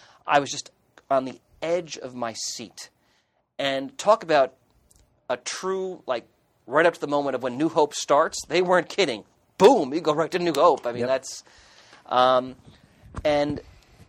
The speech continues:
Speaker 1: I was completely fooled in that I thought that was an actor who looked amazingly like Tarkin.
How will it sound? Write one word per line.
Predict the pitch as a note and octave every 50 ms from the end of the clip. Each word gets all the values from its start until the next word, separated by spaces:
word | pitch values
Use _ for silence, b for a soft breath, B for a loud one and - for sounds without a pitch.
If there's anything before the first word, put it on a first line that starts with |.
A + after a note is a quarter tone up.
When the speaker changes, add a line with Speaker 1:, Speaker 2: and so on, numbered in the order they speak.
| b b b b _ _ -
Speaker 1:
I | D#3 E3
was | F3 F3+ E3+ -
completely | - F#3+ E3 - - A#3+ B3+ A3+
fooled | F3+ - - - G3+ G#3 G#3 G3+ F#3 D#3+
in | D3+ C#3 C3+
that | C3+ C3+ B2+ B2 - _ _ _ _ _ _ _ _ _ _ _ _ _ _ _ _ _ _ _ _ _ _ _ _ _ _ -
I | E3 G#3
thought | - C#4
that | A#3 F#3
was | D#3+ -
an | D3 B2 -
actor | - D3 D#3+ G#3 - - - C#3
who | C3+
looked | C3+ C3 - C3
amazingly | A#2 A#2+ B2+ C3+ D3 D3 C3+ C#3 C3+ B2+
like | A#2 G#2 G#2 A2 C3+ D#3 - - -
Tarkin. | - - D#3 - - - F#3+ - A3 A3